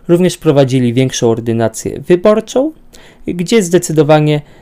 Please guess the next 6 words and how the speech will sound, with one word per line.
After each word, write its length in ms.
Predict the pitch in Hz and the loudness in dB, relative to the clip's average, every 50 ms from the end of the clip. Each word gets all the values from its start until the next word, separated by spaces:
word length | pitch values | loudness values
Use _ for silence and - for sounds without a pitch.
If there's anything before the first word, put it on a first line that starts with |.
| _ - - | _ -10 -2
e, 240 | - 131 131 127 | 0 2 2 2
faworyzowano 840 | 127 - - 139 127 135 131 135 123 135 127 127 131 127 123 117 113 | 2 2 0 0 0 2 0 0 0 0 0 2 0 0 0 -2 -4
partie 480 | 110 - - 143 135 135 - - 139 123 | -6 -4 -2 0 0 0 -2 -4 -4 -2
o 60 | 143 | 0
najwyższym 480 | 151 160 160 135 120 110 - - - 127 | 0 0 0 -2 -4 -6 -6 -8 -8 -4
poparciu. 640 | - 165 160 - 180 160 131 120 - - - - | -4 -4 0 4 4 4 4 2 -2 -8 -14 -14